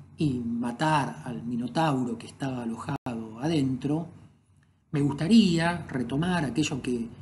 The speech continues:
que decíamos en los cursos iniciales de sistemas de representación geométrica sobre, eh, cómo observa este mito Josep Quetglas, el teórico catalán.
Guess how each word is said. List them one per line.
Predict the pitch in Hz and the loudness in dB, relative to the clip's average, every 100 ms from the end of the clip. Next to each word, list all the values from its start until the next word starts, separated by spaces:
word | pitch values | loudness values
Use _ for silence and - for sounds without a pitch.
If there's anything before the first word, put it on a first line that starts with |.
| - - - | -20 -20 -10
que | - | -2
decíamos | 123 123 202 202 139 117 | 0 0 2 2 0 -2
en | 123 | -8
los | - | -8
cursos | - 165 147 | -2 0 -2
iniciales | 123 - 160 143 | -4 -4 -2 -2
de | 113 | -2
sistemas | - - 151 - | -6 -4 -2 0
de | 95 | -2
representación | 98 101 123 127 131 135 156 | -4 -4 -4 -6 -4 -4 -4
geométrica | 127 170 160 120 135 135 143 - - - - - - _ - | -4 0 0 0 -4 -2 -4 -4 -10 -20 -20 -20 -20 _ -6
sobre, | - 214 180 185 190 196 190 - - _ - | 2 4 4 4 2 0 -6 -14 -20 _ -2
eh, | 147 131 123 120 117 117 - _ | 0 0 -2 -4 -6 -8 -12 _
cómo | - 190 185 180 | 0 4 6 4
observa | 151 151 - 190 131 120 120 117 117 | 2 2 2 2 0 -4 -6 -8 -4
este | 147 143 - - | -4 -4 -8 -8
mito | 123 117 113 165 165 - 160 165 165 - - _ _ _ - | -6 -4 0 2 2 2 0 0 -2 -14 -20 _ _ _ -2
Josep | 143 131 135 - | 0 0 -2 -4
Quetglas, | - 180 - 131 117 - - - | 0 0 0 -2 -2 -6 -8 -2
el | 127 123 | -2 0
teórico | 135 139 139 135 135 123 | 0 2 2 0 -2 -4
catalán. | 123 117 120 110 | -4 -6 -4 -6